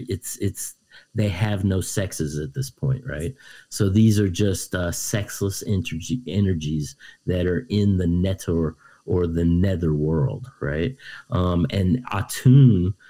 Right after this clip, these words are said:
um, Atem or Tim created itself, um, by saying its name. So basically through the course of, you know, and here we have the idea of the, uh, the, uh,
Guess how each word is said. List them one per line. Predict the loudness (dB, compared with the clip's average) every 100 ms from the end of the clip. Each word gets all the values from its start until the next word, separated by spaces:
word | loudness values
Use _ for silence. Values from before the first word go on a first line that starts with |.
| -20 -2
um, | 0 2 2 2 2 0 -6 -10
Atem | -10 -4 0 2 2 0
or | 0 -4
Tim | -4 0 2 2 0 -2 -12 _
created | -10 0 2 4 4 2 2 0 -4 -8 _ -20 _ 2
itself, | 2 0 0 0 2 -2 -8 -18 _ _ _ _
um, | 0 2 2 0
by | -2 -2
saying | -4 -6 -2 0 2 2 0 -2 -8 _
its | -2 -2 -2
name. | 0 0 -2 -2 -8 _ _ -20 -20
So | -2 -2
basically | 2 2 2 2 2 2
through | 4 4
the | 4
course | 0 2 2 4 0
of, | -2 -6 -20 -20 _
you | 2 2
know, | 2
and | 2 2 4
here | 6 6
we | 6
have | 4 0
the | 0 0
idea | 0 2 2 2
of | 0 0
the, | 2 2 2
uh, | 0 -4 -8 -20 _ _
the, | -6 0 2 2 0
uh, | 0 -2 -4